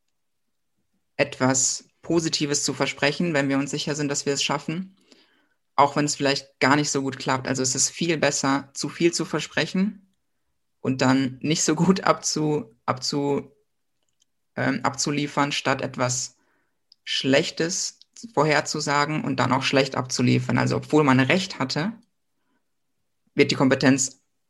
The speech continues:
schlechter wahrgenommen. Ähm, ja, das, das kann ich jetzt für mich super ändern, indem ich einfach selbstbewusst an neue Ange-, Aufgaben rangehe und ja, es klappt ja sowieso am Ende. Also man muss nur genug Zeit und Energie reinstecken und deswegen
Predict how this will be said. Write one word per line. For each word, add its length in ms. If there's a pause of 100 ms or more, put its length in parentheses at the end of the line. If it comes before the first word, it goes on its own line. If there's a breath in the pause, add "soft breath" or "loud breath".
schlechter 460
wahrgenommen. 800 (1900)
Ähm, 560
ja, 160
das, 260
das 160
kann 160
ich 180
jetzt 200
für 80
mich 460
super 340
ändern, 320
indem 260
ich 140
einfach 380
selbstbewusst 640
an 80
neue 180
Ange-, 280 (100)
Aufgaben 500
rangehe 520
und 600 (500)
ja, 140
es 120
klappt 240
ja 60
sowieso 300
am 120
Ende. 360
Also 300
man 180
muss 160
nur 120
genug 260
Zeit 220
und 60
Energie 300
reinstecken 640
und 100
deswegen 600